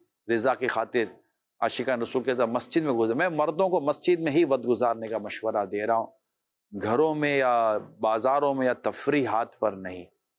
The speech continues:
مسجد کے اندر، وہ بھی عاشقان رسول کی صحبت میں۔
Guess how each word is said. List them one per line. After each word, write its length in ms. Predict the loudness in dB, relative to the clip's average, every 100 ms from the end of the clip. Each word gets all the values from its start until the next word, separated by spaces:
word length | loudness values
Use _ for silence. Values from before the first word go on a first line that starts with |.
| _ _ _ _ _
مسجد 460 | -4 -4 -2 -4 -4
کے 80 | -12
اندر، 400 | -14 -20 -20 -20 -20 -20 -20 _ _ -4
وہ 160 | 0 2
بھی 120 | 4
عاشقان 440 | 2 0 -2 -2 -2
رسول 280 | -2 -4
کی 140 | -4 -4
صحبت 480 | -2 0 0 0 0
میں۔ 200 | -2